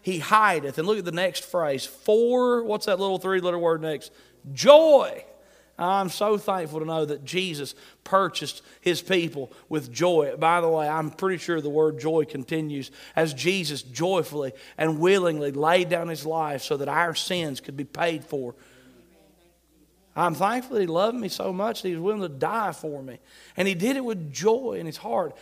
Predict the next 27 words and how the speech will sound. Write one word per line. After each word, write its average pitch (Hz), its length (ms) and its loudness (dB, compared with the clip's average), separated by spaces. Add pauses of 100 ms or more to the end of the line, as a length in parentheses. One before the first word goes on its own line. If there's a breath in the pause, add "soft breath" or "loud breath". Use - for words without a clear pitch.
(160 loud breath)
He 202 140 -2
humbled 240 420 0
himself, 185 400 -2
became 202 280 -2
obedient 220 560 0
unto 202 160 -4
death, 185 560 2
even 240 280 0
the 214 80 2
death 220 320 2
of 190 200 -10
Christ. 190 480 2 (1300 loud breath)
The 156 60 -8
Bible 185 340 4
says 180 240 0
it 180 60 -4
like 180 180 -2
this, 170 240 -2
"Who 202 240 0
for 175 160 -12
the 160 100 -8
joy 131 640 -6
that 110 80 -14
was 87 120 -18
set 117 260 -10
before - 400 -12
him." - 120 -20